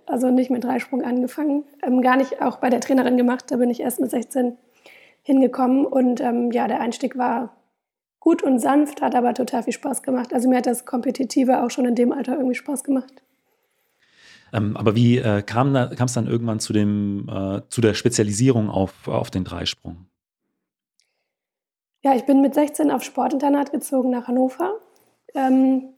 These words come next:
Speaker 1: seitdem trainiere ich bei meinem jetzigen Trainer, Frank Reinhardt ist das. Und Frank ist einfach ein riesen Dreisprung-Fan, man kann es nicht anders sagen. Und nahezu jeder, der das vielleicht einigermaßen kann, muss bei ihm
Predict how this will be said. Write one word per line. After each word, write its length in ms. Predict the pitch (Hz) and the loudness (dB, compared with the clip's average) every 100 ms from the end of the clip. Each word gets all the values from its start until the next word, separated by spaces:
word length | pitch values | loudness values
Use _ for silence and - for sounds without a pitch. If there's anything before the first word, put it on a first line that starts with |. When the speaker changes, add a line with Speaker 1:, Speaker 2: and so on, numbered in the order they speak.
| _ | _
Speaker 1:
seitdem 360 | - 240 269 269 | -4 0 2 2
trainiere 240 | 262 269 | 2 2
ich 100 | 254 | 2
bei 100 | 262 | 2
meinem 180 | 254 247 | 2 2
jetzigen 340 | 247 233 247 233 | 0 -2 -4 -2
Trainer, 300 | 269 262 247 | 0 0 -2
Frank 300 | 277 240 247 | -6 -6 -2
Reinhardt 400 | 240 254 269 285 | -2 -2 -4 -6
ist 180 | - | -4
das. 220 | 294 294 - _ _ _ _ - | -4 -4 -10 _ _ _ _ -2
Und 240 | 269 262 | 2 4
Frank 280 | 254 269 285 | 2 2 2
ist 120 | 247 | 2
einfach 280 | 277 254 262 | 0 0 0
ein 120 | 254 | 0
riesen 500 | 240 247 247 254 240 | 0 2 2 2 0
Dreisprung-Fan, 720 | 262 247 240 - 240 - 269 277 | -2 -2 -2 -2 -4 -2 -2 0
man 160 | 240 | -2
kann 160 | 233 262 | -2 -4
es 160 | 254 | -2
nicht 160 | 269 233 | -4 -2
anders 220 | 247 233 | -2 -2
sagen. 360 | 254 254 254 294 _ _ _ _ _ - | -2 -2 -2 -4 _ _ _ _ _ -4
Und 160 | 269 269 | 0 2
nahezu 300 | 269 262 277 | 0 0 2
jeder, 340 | 262 277 277 | 4 4 4
der 260 | 254 254 254 | 6 4 4
das 240 | 254 247 | 0 -2
vielleicht 340 | 269 254 254 | 2 2 2
einigermaßen 520 | 269 285 269 247 254 254 | 0 2 2 2 -2 -2
kann, 200 | 339 302 | 0 2
muss 160 | 254 | 0
bei 120 | - | 0
ihm 200 | 285 262 | 4 4